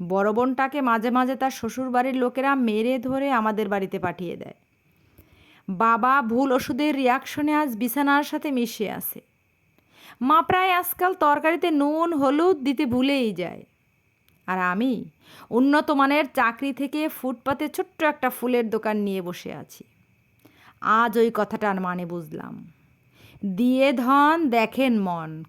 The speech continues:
কায়রা নিতে কতক্ষণ।" লুকিয়ে খোঁজ নিয়েছিলাম কবিতার। শুনেছি অন্য জায়গায় তার বাবা বিয়ে দিয়েছে,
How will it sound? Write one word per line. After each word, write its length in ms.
কায়রা 340
নিতে 320
কতক্ষণ।" 800
লুকিয়ে 420
খোঁজ 280
নিয়েছিলাম 520
কবিতার। 520
শুনেছি 480
অন্য 320
জায়গায় 280
তার 200
বাবা 280
বিয়ে 320
দিয়েছে, 420